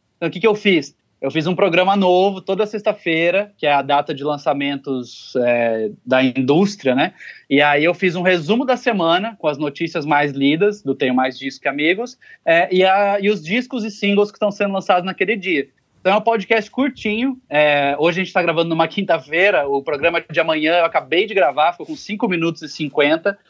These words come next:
É, é su-, é super ra-, de fácil consumo, rápido.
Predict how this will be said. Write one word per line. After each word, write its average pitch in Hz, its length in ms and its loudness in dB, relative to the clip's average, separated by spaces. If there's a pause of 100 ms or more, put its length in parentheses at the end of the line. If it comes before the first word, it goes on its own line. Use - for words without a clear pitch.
(360)
É, 127 760 2 (640)
é 139 100 2
su-, - 220 -2
é 147 120 2
super 202 400 0
ra-, - 200 -2
de 147 120 -8
fácil 185 320 0
consumo, 170 560 -2
rápido. 165 520 -2